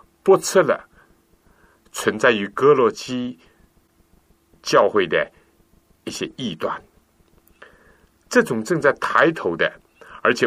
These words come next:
威胁着哥罗西教会的异端，保罗叫门徒要提高警惕，免得被这些以理学和智慧为幌子的异端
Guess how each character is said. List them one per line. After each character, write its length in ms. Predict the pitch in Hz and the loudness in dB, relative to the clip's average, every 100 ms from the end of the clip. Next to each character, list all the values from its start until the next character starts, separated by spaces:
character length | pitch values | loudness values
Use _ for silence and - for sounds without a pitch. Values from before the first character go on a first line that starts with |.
| - | -2
威 160 | 208 233 | -2 -2
胁 180 | - 151 | 0 2
着 160 | 120 | 2
哥 160 | - 165 | 2 2
罗 140 | 147 | 2
西 200 | 127 156 | 0 -4
教 220 | 151 165 110 | 0 2 4
会 140 | 107 | 2
的 60 | 107 | -2
异 220 | 147 113 | -4 0
端， 300 | 110 104 - _ _ _ _ _ _ _ _ _ - _ _ _ _ _ _ - | 2 2 0 _ _ _ _ _ _ _ _ _ -20 _ _ _ _ _ _ 0
保 140 | 95 | 2
罗 100 | 92 | 4
叫 160 | 104 113 | 4 2
门 200 | 92 95 | 0 -4
徒 120 | - | 0
要 80 | 92 | -2
提 220 | - - | -2 -8
高 160 | 110 107 | 2 2
警 240 | 104 73 - | 0 -10 -10
惕， 240 | - 95 _ _ _ _ - - - | -10 -10 _ _ _ _ -20 -20 -12
免 180 | 127 127 | 0 2
得 100 | 143 | 4
被 220 | 196 226 | 2 0
这 100 | 160 | 0
些 320 | 156 156 120 - - - | -4 0 0 0 -16 -10
以 160 | 139 | -6
理 380 | 143 123 107 90 | -6 -4 -4 -4
学 440 | - - 98 104 - - - | -8 0 4 4 0 -16 -4
和 140 | 143 | -2
智 320 | 127 - 196 | -2 -4 -2
慧 340 | 156 147 107 80 - | 0 2 0 -4 -6
为 140 | - 135 | 0 0
幌 360 | - 107 85 | 2 2 2
子 160 | 82 120 | -2 -6
的 120 | 110 | -6
异 240 | - 156 110 | -6 -8 0
端 340 | 113 104 | 2 2